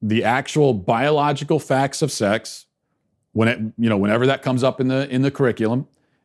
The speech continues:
in biology class, in science class, uh, and, uh, and then, and then that's it. And then, and then, you know, so it's, it's science, and then you're also teaching math and history and English and writing, uh, and all of that. We don't need to get into anyone's opinions, anyone's worldview about sex.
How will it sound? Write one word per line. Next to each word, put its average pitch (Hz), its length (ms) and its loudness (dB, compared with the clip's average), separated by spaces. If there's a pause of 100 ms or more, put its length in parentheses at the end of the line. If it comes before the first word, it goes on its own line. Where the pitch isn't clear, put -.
(140)
in 110 140 4
biology 120 520 2
class, 113 420 -2
in 117 100 -2
science 113 420 -2
class, 113 500 -4 (560)
uh, 107 320 2 (200)
and, 110 400 2
uh, 110 300 4
and 104 200 0
then, 113 280 2
and 113 140 2
then 123 160 4
that's 127 240 0
it. 143 140 4
And 90 100 -2
then, 101 260 0
and 107 140 0
then, 110 320 0
you 110 100 -2
know, 104 120 -4
so 107 180 -2
it's, - 240 -8
it's 101 160 -6
science, 127 460 0
and 107 80 -2
then 104 60 0
you're 104 120 2
also 110 180 0
teaching 107 340 -2
math 113 300 0
and 107 80 -2
history 107 420 -2
and 104 100 0
English 110 360 0
and 104 100 -4
writing, 107 320 0 (560)
uh, 101 260 -2
and 98 340 0
all 117 260 2
of 107 60 -2
that. - 240 -10 (1080)
We 107 100 -2
don't 123 180 4
need 127 160 4
to 123 60 0
get 113 160 4
into 113 340 -2
anyone's 143 640 4
opinions, 101 640 -4
anyone's 131 440 2
worldview 101 1120 0
about 92 280 -4
sex. 80 320 -8